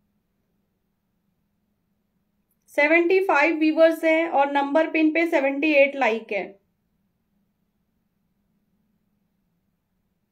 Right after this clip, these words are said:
किसने नंबर पिन लाइक नहीं किया है?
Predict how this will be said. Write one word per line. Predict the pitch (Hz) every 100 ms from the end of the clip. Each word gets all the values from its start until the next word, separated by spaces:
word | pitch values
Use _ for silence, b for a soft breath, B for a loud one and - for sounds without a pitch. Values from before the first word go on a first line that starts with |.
| _ _ _ _ _ _ _ _
किसने | 285 285 330
नंबर | 320 320 330
पिन | 330
लाइक | 311 285 294
नहीं | 294 285 302
किया | 294 285 277
है? | 269 247 226